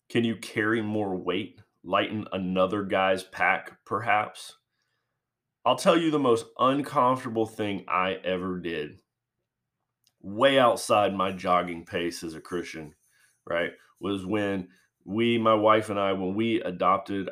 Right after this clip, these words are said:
our daughters from China. That was pushing our pace well into the red zone, truly uncomfortable. My R P M needle was pegged,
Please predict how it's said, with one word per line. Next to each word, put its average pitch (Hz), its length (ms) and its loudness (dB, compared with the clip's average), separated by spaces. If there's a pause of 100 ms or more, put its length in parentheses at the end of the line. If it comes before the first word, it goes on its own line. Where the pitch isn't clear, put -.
(100)
our 90 200 2
daughters 87 760 -4
from 85 200 -12
China. 82 540 -6 (500)
That 107 380 4 (100)
was 107 200 -4
pushing 107 680 -6
our 92 240 -2
pace 87 580 -4
well 95 880 0
into 98 300 -4
the 90 100 -4
red 82 320 -2
zone, 80 380 -6 (380)
truly 110 600 2
uncomfortable. 90 840 -6 (500)
My 98 180 0
R 117 240 2
P 113 240 -2
M 110 180 2
needle 110 480 0
was 92 180 -8 (140)
pegged, 69 480 -6